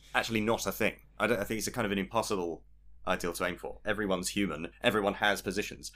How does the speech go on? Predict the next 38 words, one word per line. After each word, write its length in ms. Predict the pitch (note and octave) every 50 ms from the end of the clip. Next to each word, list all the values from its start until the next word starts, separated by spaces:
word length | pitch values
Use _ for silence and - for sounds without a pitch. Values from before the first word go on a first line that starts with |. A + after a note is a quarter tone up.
| - - -
Even 160 | E3 F#3+ A3+ B3
if 100 | - - D#3+ - - - -
they're, 100 | - C#3+
ju-, 140 | C#3+ - D#3+ -
they're 100 | D3 C#3
having 280 | D#3+ E3+ F#3 F#3+ F3
to, 280 | - - C#3 B2 A2+ - - - - - - - - - - - - - -
you 80 | A#2+
know, 80 | A2 G2+
they've 160 | F#2+ A2 G#2+
got, 240 | - B2 - - -
they've 140 | - B2+ B2
got 200 | - B2+ - - - - - - -
twenty 200 | - - B2+ B2
minutes 220 | A#2+ B2+ A#2+ -
to 80 | - -
give 160 | - A2 G#2+ G2+
you 80 | G2+
the 80 | - G2
world. 440 | F#2+ B2 A#2+ G2 - - - - -
They're 100 | G2+ G2+
gonna 140 | A2+ A#2 A2+
have 140 | - A#2+ -
to 180 | - - -
edit 340 | B2 B2 A2 G#2 - - -
down 360 | - G2 G2 G#2+ F#2 D#2+ D#2+
the 80 | D2+ F#2
sheer 200 | - A2 G2+ F#2+
amount 200 | F#2+ F#2+ F#2 F#2+
of 80 | F#2
information 440 | F#2+ F#2 F#2+ F#2 F#2+ G2 G2 - F2
of 120 | E2+ - - - - -
everything 560 | - A2+ - G#2 G#2 F#2 - - A2 G2 F#2 F2+
that 100 | G2 F#2+
has 120 | F#2 -
happened 360 | - G#2+ - - F2+ F2+ F2 -
worldwide 580 | G2+ G#2+ G2 F2+ E2+ F#2 F#2 F#2+ G2 F2+ E2+ -
today. 640 | - - - - - F#2+ F2+ - - - - -